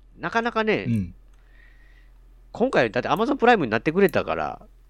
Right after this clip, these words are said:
Speaker 2: あー、
Speaker 1: 新仮面ライダーも、
Speaker 2: 確かに、確かに。
Speaker 1: あれも見れましたけど、
Speaker 2: いや、でもさ-、
Speaker 1: 劇場の、
Speaker 2: うん。
Speaker 1: 劇場逃すと、見-、見れない可能性ありますよね。
Speaker 2: 最近ね、あの、ちょっと公開期間短なりすぎですよ。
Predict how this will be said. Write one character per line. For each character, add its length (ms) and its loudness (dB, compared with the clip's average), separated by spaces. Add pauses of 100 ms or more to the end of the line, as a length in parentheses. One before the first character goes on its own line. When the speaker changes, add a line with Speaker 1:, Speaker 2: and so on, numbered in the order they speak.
(140)
Speaker 2:
あ 140 4
ー、 40 8
Speaker 1:
新 80 6
仮 160 4
面 60 4
ラ 60 4
イ 60 2
ダ 80 6
ー 100 2
も、 40 -2
Speaker 2:
確 0 -
か 60 0
に、 20 2
確 80 2
か 100 0
に。 80 -4
Speaker 1:
あ 80 4
れ 40 6
も 80 4
見 120 4
れ 80 8
ま 120 6
し 60 -2
た 100 2
け 80 -4
ど、 0 -
Speaker 2:
い 20 0
や、 60 0
で 60 2
も 60 0
さ-、 200 4
Speaker 1:
劇 60 0
場 160 10
の、 120 0
Speaker 2:
う 60 -8
ん。 80 4
Speaker 1:
劇 180 4
場 100 10
逃 280 8
す 140 -12
と、 320 6 (580)
見-、 540 -4
見 140 2
れ 100 4
な 100 0
い 100 -6
可 100 -4
能 60 -4
性 120 -4
あ 60 2
り 40 -4
ま 60 -10
す 60 0
よ 100 2
ね。 80 2
Speaker 2:
最 60 2
近 20 2
ね、 40 2
あ 120 0
の、 320 -2 (680)
ち 60 -4
ょ 40 2
っ 20 -10
と 200 0 (360)
公 260 2
開 220 2
期 140 -6
間 180 0
短 360 2
な 120 4
り 120 4
す 140 -2
ぎ 120 0
で 80 0
す 160 -6
よ。 140 -6